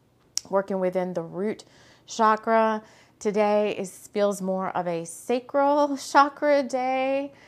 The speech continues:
Um, it feels very shamanic. So before I,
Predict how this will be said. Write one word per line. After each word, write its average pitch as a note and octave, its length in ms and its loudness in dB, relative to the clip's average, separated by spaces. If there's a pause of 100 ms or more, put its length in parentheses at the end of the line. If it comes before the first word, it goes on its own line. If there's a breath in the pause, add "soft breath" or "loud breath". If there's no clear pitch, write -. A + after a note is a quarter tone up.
(300 loud breath)
Um, F3 680 -6 (2750)
it A3 200 2
feels G3+ 220 4
very F#3+ 200 0
shamanic. G#3 760 -4
So G3+ 240 2
before G3 640 0
I, F3 560 -6